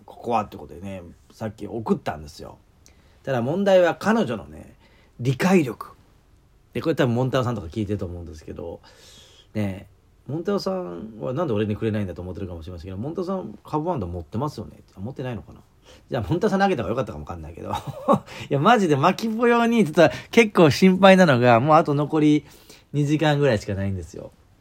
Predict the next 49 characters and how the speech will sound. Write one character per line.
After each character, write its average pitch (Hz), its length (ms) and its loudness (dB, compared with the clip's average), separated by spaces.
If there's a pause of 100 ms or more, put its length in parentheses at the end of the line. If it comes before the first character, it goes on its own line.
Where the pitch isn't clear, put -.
い - 40 -16
や、 101 80 -12
期 220 160 0
限 202 160 8
が 101 80 -4
ね、 95 160 -6
今 220 140 8
日 131 60 0
ま 104 100 -2
で 95 80 -6
な 90 100 -14
ん 92 80 -14
で - 60 -20
す - 80 -20
よ。 - 100 -18 (460)
そ 98 320 -8 (300)
う。 - 20 -10
な 156 60 -8
の 131 140 -2
で、 104 400 0 (840)
な 147 120 -4
ん 147 40 -8
か 127 60 -8
こ 127 80 -2
れ 117 60 -2
怪 156 240 4
し 185 140 -2
い - 20 0
か 131 120 -2
ら 104 140 -2
っ 98 40 -8
つ - 120 -12
っ 98 60 -8
て 151 100 0
開 185 100 4
か 190 100 0
な 180 100 2
い 131 40 -2
可 117 120 -2
能 104 100 -2
性 101 140 -2
が 98 80 -2
あ 101 40 -2
る 92 60 -8
ん 87 40 -14
で 76 60 -16
す 69 60 -20
よ - 100 -18
ね。 67 360 -18